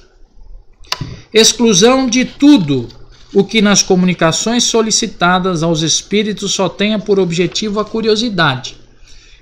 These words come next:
Então, isso aqui já foi falado, mas eles sempre reforçam, né?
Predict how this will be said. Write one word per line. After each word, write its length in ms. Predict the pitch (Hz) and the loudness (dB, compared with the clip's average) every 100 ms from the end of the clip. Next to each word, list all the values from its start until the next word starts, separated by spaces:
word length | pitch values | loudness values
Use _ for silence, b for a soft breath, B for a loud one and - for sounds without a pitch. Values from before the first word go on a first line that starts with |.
| - - | -20 0
Então, 400 | 214 240 294 196 | 2 2 -2 -8
isso 160 | - | -4
aqui 160 | 170 185 | -4 0
já 160 | 175 156 | 0 0
foi 200 | 160 151 | 0 0
falado, 540 | 214 220 190 226 196 | 0 4 4 4 2
mas 220 | 160 151 | 0 0
eles 160 | 156 143 | 0 -2
sempre 320 | 165 147 156 | -2 -2 -2
reforçam, 680 | 160 190 - 202 208 - 156 | -2 -4 0 0 0 -2 -2
né? 300 | 185 233 | -4 -4